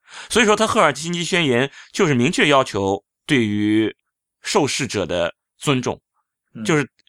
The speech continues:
Speaker 1: 他是作为一个受试，作为一个被试者，他们也应该是做，有，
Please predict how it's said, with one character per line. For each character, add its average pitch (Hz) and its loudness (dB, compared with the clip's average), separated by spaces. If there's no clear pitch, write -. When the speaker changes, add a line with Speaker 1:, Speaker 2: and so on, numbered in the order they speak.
Speaker 1:
他 214 2
是 220 -4
作 190 2
为 135 4
一 139 0
个 151 0
受 175 0
试， - -2
作 196 0
为 160 4
一 160 2
个 160 -2
被 185 2
试 139 -2
者， 82 -4
他 156 0
们 127 0
也 98 2
应 113 0
该 127 2
是 117 -2
做， 120 -2
有， 101 2